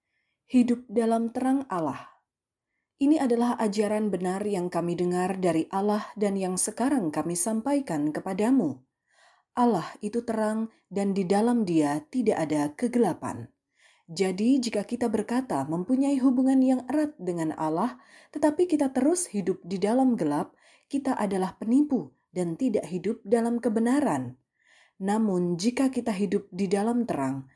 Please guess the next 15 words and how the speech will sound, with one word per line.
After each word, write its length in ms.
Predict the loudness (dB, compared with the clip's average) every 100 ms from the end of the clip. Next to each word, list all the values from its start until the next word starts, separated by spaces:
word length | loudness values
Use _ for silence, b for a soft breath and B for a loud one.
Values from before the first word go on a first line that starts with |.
| b
seperti 560 | -8 -6 -6 -6 -6 -2
Allah 320 | -2 -2 -2
juga 400 | -2 2 2 2
ada 320 | -2 -2 -2
di 160 | -2 -2
dalam 320 | -2 -2 -2
terang, 480 | 0 0 2 0 b b b b
kita 240 | -2 -2
mempunyai 560 | -2 -2 -4 -2 0 0 2
hubungan 480 | 0 2 0 0
yang 180 | 0 0 -4
erat 320 | -4 -2 -4 -8
satu 480 | -6 -4 -2 0 0
sama 320 | 0 -2 -2
lain, 400 | -2 -2 -4